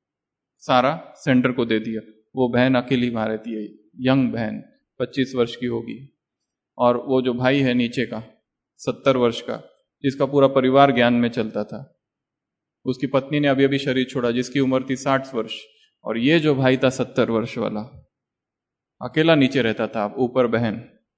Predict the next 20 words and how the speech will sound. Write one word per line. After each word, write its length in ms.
और 140
वो 280
उसको 220
हमेशा 300
कहता 280
रहता 220
था, 100
"जब 200
मैं 160
तुमको 300
देखता 300
हूं, 80
मुझे 220
अपनी 220
पत्नी 320
दिखाई 280
देती 220
है 80
तुम 160
में।" 220